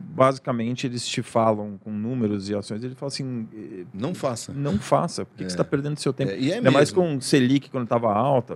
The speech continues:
Speaker 2: É.
Speaker 1: juros, o cara fala, "Deixa esse dinheiro, o que que você tá
Speaker 2: É.
Speaker 1: fazendo? Para
Speaker 2: E a
Speaker 1: de"
Speaker 2: burocracia, né? Que
Speaker 1: É.
Speaker 2: a gente criou um... um... é, a gente fez uma associação, a anep, você conhece?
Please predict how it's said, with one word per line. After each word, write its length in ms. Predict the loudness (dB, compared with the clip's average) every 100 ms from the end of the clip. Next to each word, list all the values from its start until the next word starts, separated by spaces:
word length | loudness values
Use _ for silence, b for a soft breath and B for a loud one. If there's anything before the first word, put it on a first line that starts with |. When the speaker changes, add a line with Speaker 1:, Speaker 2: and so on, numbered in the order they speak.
| -10
Speaker 2:
É. 60 |
Speaker 1:
juros, 540 | -2 2 2 2 -2 -10
o 60 |
cara 140 | -14 -14
fala, 200 | -12 -8
"Deixa 240 | -4 -4
esse 100 | -4 -4
dinheiro, 180 | -4
o 40 | -6
que 60 |
que 80 | -6
você 60 | -2
tá 60 |
Speaker 2:
É. 40 | 4
Speaker 1:
fazendo? 380 | 4 4 0 0
Para 160 | 4
Speaker 2:
E 20 |
a 40 | 6
Speaker 1:
de" 40 |
Speaker 2:
burocracia, 800 | 6 4 4 0 0 -2 2 2
né? 220 | 2 0
Que 100 | 0
Speaker 1:
É. 160 | 0 0
Speaker 2:
a 100 | -2
gente 260 | -2 -4 -2
criou 200 | 0 0
um... 360 | -2 -2 -2 -2 -4 -4
um... 520 | -4 -2 -4 -6 -8 -10 -14 -18 -20 b b b _ _
é, 880 | -12 -8 -6 -6 -8 -8 -10 -12 -12 -14 -18 -20 -12
a 60 |
gente 160 | -10 -2
fez 160 | 0 2
uma 120 | 0
associação, 680 | -2 0 0 0 2 2 2
a 60 |
anep, 460 | 2 2 2 0 -4
você 140 | -8
conhece? 580 | -4 -2 2 2 0 -4